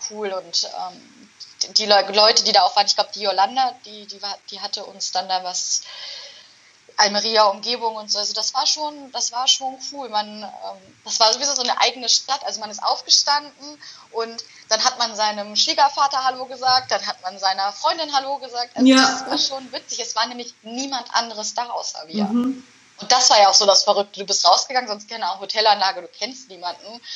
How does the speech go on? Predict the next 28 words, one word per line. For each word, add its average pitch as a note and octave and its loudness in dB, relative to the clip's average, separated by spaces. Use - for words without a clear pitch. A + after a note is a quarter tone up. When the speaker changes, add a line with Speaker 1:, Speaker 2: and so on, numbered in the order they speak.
Speaker 1:
Und G#3+ -14
da G#3+ 8
war A#3 6
es A#3 -2
dann A3 -6
so, G#3+ -6
huhu, E4 -2
hi, D#4+ 0
na, E4+ -6
und C4+ -12
wo C#4+ -12
geht's C#4 -10
hin? F4 -8
Ja, E4 2
ich - 0
mach C4 2
Sport. F4 -2
Und B3+ -16
du? D#4+ -14
Ja, E4 -4
wir - -8
fahren D4+ -2
jetzt D#4 -8
in B3+ -12
die A#3+ -6
Stadt. D4+ 2
Speaker 2:
Ja, A3 2
cool. G3+ 2